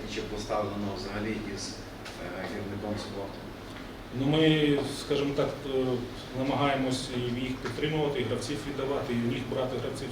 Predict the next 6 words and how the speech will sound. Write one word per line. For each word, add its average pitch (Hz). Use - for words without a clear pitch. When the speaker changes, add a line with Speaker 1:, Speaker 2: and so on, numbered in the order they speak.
Speaker 2:
Сьогодні, 120
допустим, 113
теж 120
Принц, 165
<clears throat> -
він, 135